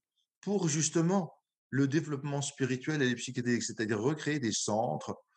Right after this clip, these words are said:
spécialisés avec des accompagnateurs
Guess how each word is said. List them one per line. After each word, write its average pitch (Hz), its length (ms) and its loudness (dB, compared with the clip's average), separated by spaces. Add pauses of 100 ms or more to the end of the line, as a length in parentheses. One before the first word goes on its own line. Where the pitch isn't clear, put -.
(240)
spécialisés 110 1040 -2 (160)
avec 101 200 2
des 104 140 0
accompagnateurs 107 1000 -4